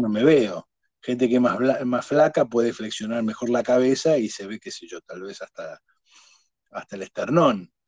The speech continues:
Pero normalmente, siempre que uno se mira a sí mismo, siempre que uno mira en general, es lo que se genera eso que,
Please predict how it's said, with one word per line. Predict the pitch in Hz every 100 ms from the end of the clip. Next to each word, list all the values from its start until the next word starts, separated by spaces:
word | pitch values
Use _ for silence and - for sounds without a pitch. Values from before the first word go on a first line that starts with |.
| _ _ _ _
Pero | 107 101
normalmente, | 113 123 143 185 185 175
siempre | - - 190 185 147
que | 156
uno | 160
se | 131 131
mira | 139 143
a |
sí | -
mismo, | 139 123 107
siempre | 113 196 196 156
que | 160
uno | 151
mira | 147 175 135 107
en | 95
general, | - 107 123 131
es | 113
lo | 110 107
que | 104 101 - _ _ _ _ _ _
se | - 113
genera | - 117 135 143
eso | 143 123
que, | 110 98 90 85